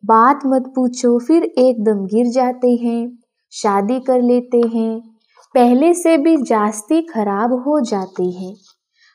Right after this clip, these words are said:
पाप करने से फिर वह पाप का बोझा चढ़ता जाता है। जमा और ना की जैसे मुरादी संभाली जाती है ना, परंतु इन बातों को भी कोई समझने वाला ही समझे।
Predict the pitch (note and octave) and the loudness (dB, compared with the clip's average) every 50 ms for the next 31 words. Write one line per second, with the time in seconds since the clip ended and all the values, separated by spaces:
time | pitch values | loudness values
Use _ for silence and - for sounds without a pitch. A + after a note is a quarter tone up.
0 | _ _ - B3+ B3+ C#4 F4 G4 - - - D#4 D4 D4 C#4+ C#4+ D4+ D#4 D#4 D4+ | _ _ 0 2 4 4 2 0 -2 -6 -2 0 0 0 2 0 0 0 -2 -2
1 | - - D#4 D#4 D4 - D#4+ D#4 D4+ C#4+ A#3 A#3+ A#3 A3+ B3 C4+ C#4 C4+ C4+ - | -2 -2 -2 -2 -2 -2 -2 0 0 0 0 0 -2 -2 -2 -4 -4 -6 -2 0
2 | A#3 A3 A3+ A#3+ B3 B3 - - C#4+ C#4+ C#4+ A#3+ G#3 A3 G#3 G3 G3 G3 G#3+ A3+ | 0 2 2 0 -2 -6 -8 -2 0 0 2 2 2 2 2 2 2 -2 -4 -6
3 | B3+ B3+ B3+ - A3 G3+ G3 G#3 G3+ C4 C4 C4 A#3+ G3+ G3 F#3 F3+ F3+ - F#3+ | -6 -6 -4 -2 -2 -2 -2 -2 -2 -4 -4 -4 -4 -6 -6 -8 -10 -12 -12 -10
4 | F#3 F#3 F#3+ F#3+ F#3+ G3+ A3+ _ _ _ _ _ _ _ _ _ - G#3+ F#3+ G3 | -10 -10 -10 -12 -14 -16 -18 _ _ _ _ _ _ _ _ _ -8 -6 0 2
5 | A3+ A#3 A#3 A#3+ C4 C4+ C#4+ D4 D4+ D4+ D4+ - - C4 C#4 C#4 B3+ A#3+ A3 G#3 | 2 2 2 2 0 0 0 0 -2 -2 -4 -4 0 0 2 2 2 0 -2 -2
6 | G#3 G#3 G#3 G#3+ A3+ B3 B3+ B3+ C4 - C4+ C4+ C4+ A3+ G#3 - G#3+ G3+ G3+ G3+ | -2 -2 -2 -2 -2 -4 -6 -6 -8 -6 -6 -4 -2 -2 -2 0 0 0 0 -2
7 | G3+ - B3 B3+ C4+ B3 A3+ G#3 G3+ G3+ G#3 G#3 G3+ G3+ G3 A#3 C4 B3+ B3+ - | -4 -4 -2 -2 -2 -2 -2 -2 -2 -2 -2 -2 -2 -2 -4 -4 -4 -4 -4 -6
8 | A3+ G#3 F#3+ F#3 F#3+ F#3 F#3+ F#3+ A3+ C#4 D4 B3 A#3 G#3+ F#3+ F#3 - - A#3 A3+ | -6 -6 -6 -6 -8 -6 -4 -4 -2 -2 -2 -2 -2 -4 -4 -6 -8 -6 -4 -4
9 | G#3 G3 F3+ F3+ F#3+ A#3+ C4+ C4 A3+ B3 _ _ _ _ _ _ _ _ _ _ | -4 -4 -8 -8 -8 -8 -8 -8 -10 -12 _ _ _ _ _ _ _ _ _ _
10 | - D4+ D4 D#4 D#4+ D#4+ D#4 E4 E4 E4 D#4+ - - D4 D#4 D#4+ D4 C4+ B3 A#3 | -2 -2 0 2 0 0 0 0 0 0 0 -2 -2 -2 0 0 0 0 0 0
11 | A#3 A#3 - B3 A#3+ A#3+ A#3+ B3 B3+ A#3 A3 B3+ C4 B3+ - B3+ B3+ C4 C4 B3+ | -2 -2 -2 -4 -4 -4 -2 -2 -2 0 0 -4 -6 -6 -2 0 0 0 0 -4
12 | - A#3+ G#3+ G3+ G3+ G3+ G3 G#3+ A3 A3+ B3+ C4+ C4+ B3 A3+ G3+ G3 F#3+ G3 G3+ | -6 -6 -4 -2 -2 -2 -4 -4 -4 -4 -2 -2 -2 -4 -6 -6 -4 -4 -4 -2
13 | G#3 A3 G#3+ A#3+ C#4+ D4 D4 - A3 G3 F#3+ F#3 F3+ - - G3 F#3 G3+ | -4 -4 -4 -6 -6 -6 -6 -6 -8 -8 -8 -10 -12 -8 -6 -6 -6 -6